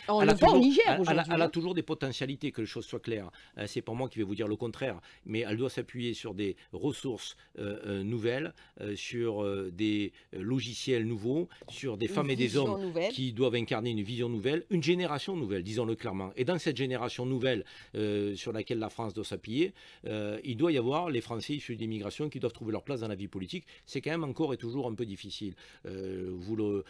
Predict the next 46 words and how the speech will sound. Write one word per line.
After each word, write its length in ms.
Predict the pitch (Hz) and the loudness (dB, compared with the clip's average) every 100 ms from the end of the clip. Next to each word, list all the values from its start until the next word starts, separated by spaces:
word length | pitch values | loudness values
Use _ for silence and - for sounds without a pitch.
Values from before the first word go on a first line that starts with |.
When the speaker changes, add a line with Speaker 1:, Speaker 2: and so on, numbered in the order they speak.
| - | -6
Speaker 2:
remarquerez, 540 | 101 127 - 120 117 151 | -2 -2 -2 -2 -2 -2
dans 120 | 120 | -2
les 100 | 110 | 0
médias, 380 | 113 101 110 92 - - | 0 0 -2 -4 -14 -12
euh, 420 | 101 98 98 95 95 | -8 -6 -4 -4 -4
les 80 | |
Français 320 | 104 110 101 110 | -4 -6 -6 -8
issus 140 | - | -6
d'immigration 420 | 104 101 104 - | -6 -4 -6 -6
sont 160 | - 85 | -8 -4
pas 120 | 156 | -2
très 120 | 185 | 0
nombreux. 380 | 160 120 107 - - - - | -2 0 0 -2 -6 -20 -10
Euh, 380 | 107 104 104 101 | -4 -2 -2 -2
dans 120 | 110 | 0
les 80 | 123 | 0
postes 240 | 120 - | 0 -2
à 40 | 123 | -4
responsabilité 640 | 110 127 113 110 107 101 | -4 -4 -4 -4 -6 -4
en 80 | 117 | -4
politique, 340 | 101 95 110 - | -4 -8 -10 -12
ils 60 | - | -8
sont 120 | 98 | -4
pas 100 | 156 | -4
très 140 | 170 | -2
nombreux. 240 | 127 123 143 - | -2 -2 -4 -8
Alors, 100 | 101 | -8
c'est 140 | - 135 | -4 -2
pas 100 | 196 | 0
de 60 | |
la 60 | 147 | 0
victimisation 600 | 120 - 110 127 - 98 | 0 -4 -4 -4 -6 -8
que 80 | 82 | -8
je 120 | 80 | -10
fais 140 | - | -10
là, 200 | 80 87 | -8 -10
hein, 60 | 123 | -10
parce 140 | 104 - | -12 -8
que 80 | |
moi, 80 | 113 | -6
je 40 | - | -6
suis 80 | |
pas 100 | 98 | -4
une 80 | 95 | -4
victime, 340 | 95 - 90 | -6 -10 -10
hein. 100 | 90 | -10